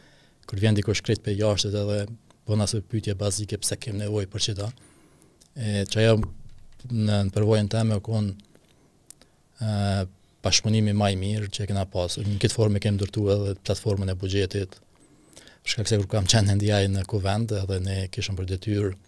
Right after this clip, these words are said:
me ofru analiza të buxhetit e deputetëve, edhe ishte kogja problem me kuptu ato, e, Excel sheets, e, që i shkojnë deputetëve, qysh me lexu ndarjet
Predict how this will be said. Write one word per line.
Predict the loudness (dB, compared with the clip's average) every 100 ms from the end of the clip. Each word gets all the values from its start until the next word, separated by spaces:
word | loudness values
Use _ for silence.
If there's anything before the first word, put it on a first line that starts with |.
| _ _ _ -20 _ -8
me | -4
ofru | -2 0 0
analiza | 2 2 0 2 0
të | 0 0
buxhetit | 0 0 0 0 -2 -4
e | -6 -4
deputetëve, | -6 -6 -2 0 0 -2 -6 -20 -20 -20 -20 _ _ _ _ _ -6
edhe | -2 -2
ishte | -2 -4 -2
kogja | 2 2 2
problem | 0 2 4 4 0 -6 -8
me |
kuptu | -6 -6 -4 0 2 2 0 -6 _ _ _ _ _ -20 -20 _ -16 -12
ato, | -6 0 2 2 0 -4 -10 -8
e, | -6 -4
Excel | -4 -2 0 0
sheets, | 0 -2 -4 -6 -8
e, | -10 -8
që | -6
i | -6
shkojnë | -6 -4 -4
deputetëve, | -6 -4 -4 -2 -4 -6
qysh | -8 -6
me |
lexu | -6 -6 -6 -6 -8 -10
ndarjet | -6 -4 -4